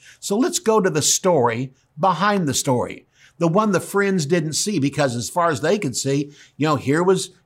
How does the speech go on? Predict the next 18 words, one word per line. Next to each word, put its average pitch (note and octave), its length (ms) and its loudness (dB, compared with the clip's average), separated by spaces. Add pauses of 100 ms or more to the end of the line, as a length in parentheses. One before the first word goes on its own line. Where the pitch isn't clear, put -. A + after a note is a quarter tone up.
Jacob F#3 560 0
and G#2+ 100 -6
here C#3+ 240 0
was D#3 240 -2
Leah, F#3+ 360 2
and C3+ 180 -2
look E3+ 140 0
at E3+ 80 0
all D#3+ 100 2
these C3+ 140 0
boys. E3 340 0
They G3 380 0
thought D#3 280 -2
God E3+ 240 2
was C#3 120 -2
pouring E3 360 -4
out B2+ 200 -6
blessing D3+ 580 -4